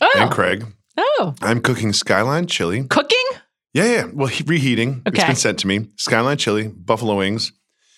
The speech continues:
Speaker 2: hot Nashville chicken.
Speaker 1: Oh my God. So this is
Speaker 2: and
Speaker 1: part of the
Speaker 2: Kansas City ribs.
Speaker 1: the N F L eating challenge that
Speaker 2: Yes.
Speaker 1: you, that House
Speaker 2: And that
Speaker 1: is
Speaker 2: is
Speaker 1: leading.
Speaker 2: happening later today. You can check that out. That is my personal food news for the week.
Speaker 1: That's, like, such a cheat. That's just, like, part of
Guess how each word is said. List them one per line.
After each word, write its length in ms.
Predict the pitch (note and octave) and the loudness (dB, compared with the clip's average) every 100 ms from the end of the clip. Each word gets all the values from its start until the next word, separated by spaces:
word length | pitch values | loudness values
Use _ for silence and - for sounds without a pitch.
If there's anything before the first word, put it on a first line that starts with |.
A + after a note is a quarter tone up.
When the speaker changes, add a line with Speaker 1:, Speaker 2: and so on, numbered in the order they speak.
| _ _ _ _ _ _ _ _ | _ _ _ _ _ _ _ _
Speaker 2:
hot 440 | - - C#3 F3+ - | -2 0 0 0 -6
Nashville 760 | G#2+ A2 A2+ C#3 D3 - B2 A2 G#2 | -4 0 2 2 0 0 0 -2 -2
chicken. 500 | - - - C#3+ B2+ | -2 -2 -2 -2 0
Speaker 1:
Oh 80 | C#4+ | 2
my 160 | E4 F#3 | 2 4
God. 280 | G3+ F3 - | 4 2 0
So 60 | |
this 140 | A#3 F3 | 0 4
is 80 | |
Speaker 2:
and 80 | D3 | 4
Speaker 1:
part 160 | D#3+ F3+ | 6 4
of 120 | A3 | 2
the 80 | G#3+ | 2
Speaker 2:
Kansas 400 | D3+ D#3 D#3 D#3 | 4 4 2 0
City 200 | D3 C#3 | 2 2
ribs. 400 | B2+ A#2+ F#2+ F#2 | 2 2 0 0
Speaker 1:
the 100 | G#3+ | 2
N 120 | G#3 G3 | 2 2
F 160 | F#3 | 0
L 460 | G3+ F#3+ F#3+ F3 G3 - | 2 2 2 0 -4 -6
eating 340 | G3+ F#3+ F3+ | -4 -2 -2
challenge 540 | F3+ F3 D#3 D#3+ E3 F3 | -2 -2 -2 -2 -2 2
that 60 | C3+ | 4
Speaker 2:
Yes. 340 | F#3 F3+ - | 4 4 2
Speaker 1:
you, 40 | G3+ | 0
that 60 | |
House 200 | F3 - | 2 2
Speaker 2:
And 80 | A2+ | 4
that 60 | - | 4
Speaker 1:
is 40 | |
Speaker 2:
is 40 | - | 4
Speaker 1:
leading. 120 | - | 4
Speaker 2:
happening 260 | - - B2 | 2 2 0
later 200 | A#2+ A2+ | 0 0
today. 200 | A2+ A#2 | 0 -2
You 100 | A2 | -2
can 100 | G#2 | -4
check 200 | A2+ F#2+ | -4 0
that 100 | G#2 | 0
out. 140 | A2 | 0
That 100 | G#2+ | 0
is 100 | G#2 | -2
my 100 | G#2 | -2
personal 360 | - G#2 - G2+ | -4 -4 -6 -6
food 220 | A#2+ A#2 | -4 -2
news 300 | A2+ B2 D3+ | 0 -2 -4
for 140 | - | -8
the 60 | - | -6
week. 180 | F2 - C4 | -4 -4 -2
Speaker 1:
That's, 280 | E4+ G4+ | -2 0
like, 140 | D5 D5 | 0 0
such 380 | - C#4+ C#4 C#4+ | -2 0 2 0
a 80 | |
cheat. 460 | A3+ - D#4 E3+ E3 | 0 0 0 -2 0
That's 240 | A3+ B3+ | 0 0
just, 240 | - E4 - | -4 -2 0
like, 220 | D4+ C4 | -2 -2
part 300 | - A#3 A#3 | -2 0 0
of 220 | A#3+ G3+ | -2 -4